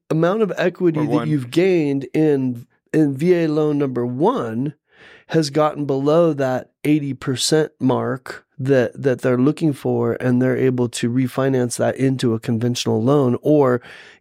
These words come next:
Speaker 1: get rid of that V A P M I, uh, not P M I, the V A mortgage insurance. And, uh, you can do the same thing with F H A.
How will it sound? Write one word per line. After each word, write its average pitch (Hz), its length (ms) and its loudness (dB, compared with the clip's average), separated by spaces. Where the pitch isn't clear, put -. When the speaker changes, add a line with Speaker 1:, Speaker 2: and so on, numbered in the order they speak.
Speaker 1:
get 143 240 2
rid 143 240 2
of 120 160 0
that 113 240 -2
V 127 400 2
A 123 320 2
P 127 280 0
M 113 180 -2
I, 117 400 -2
uh, 117 200 -2
not 117 160 -2
P 117 140 -2
M 101 140 -4
I, 107 160 -4
the 117 120 -2
V 127 300 2
A 117 220 2
mortgage 123 420 2
insurance. 110 640 -4
And, 156 320 2
uh, 156 40 2
you 160 220 0
can 147 120 -2
do 147 80 2
the 127 100 -2
same 151 260 2
thing 160 180 0
with 156 140 0
F 147 160 -2
H 151 240 0
A. 143 300 0